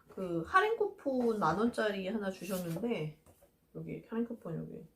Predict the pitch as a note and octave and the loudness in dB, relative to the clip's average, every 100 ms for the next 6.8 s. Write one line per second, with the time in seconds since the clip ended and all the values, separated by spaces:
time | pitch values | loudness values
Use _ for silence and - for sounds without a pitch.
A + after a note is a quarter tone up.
0 | _ _ _ _ - F3 F3 D#3 D3 - | _ _ _ _ -6 -6 -2 -4 -4 -10
1 | - - - E3 D#3+ - F3 G3 C4 B3+ | -10 -10 -14 -14 -12 -8 -6 2 4 6
2 | B3 F3 F#3+ A#3 B3 E3+ C#3+ - _ _ | 6 4 4 4 4 2 -2 -12 _ _
3 | _ D3+ D#3 F3+ - _ _ _ - D3+ | _ -6 -4 -4 -8 _ _ _ -8 -4
4 | D4+ D#4 B3+ F#3+ - - D#3+ - E3 D3+ | 6 6 6 2 -6 -8 -8 -10 -14 -14
5 | D#3+ - - - - E4 E4 D#4+ D4 D4+ | -14 -18 -20 -20 -6 4 4 4 -2 -8
6 | D#4 F#4+ D4+ A3+ G3 D4 F#4+ - | -6 -4 0 0 0 2 0 -2